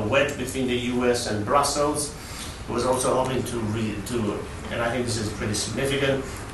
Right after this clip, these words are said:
to derail Serbia's integration into Euro-Atlantic institutions, and also to open doors, to, to open the doors for Russian firms to invest in Serbia,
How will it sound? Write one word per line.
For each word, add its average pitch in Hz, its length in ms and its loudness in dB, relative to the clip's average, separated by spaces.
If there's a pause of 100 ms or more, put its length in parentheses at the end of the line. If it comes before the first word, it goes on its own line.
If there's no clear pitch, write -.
to 120 160 -2
derail 139 640 6
Serbia's 135 800 2
integration 123 640 2
into 117 140 -2
Euro-Atlantic 117 720 2
institutions, 139 1120 -2 (160)
and 117 140 2
also 160 340 4
to 135 160 -2
open 131 500 2
doors, 143 640 4 (920)
to, 127 320 0
to 139 140 0
open 131 200 4
the 143 120 0
doors 143 440 4
for 127 180 2
Russian 131 580 2
firms 123 440 2
to 123 60 0
invest 117 600 0
in 110 100 -4
Serbia, 110 640 0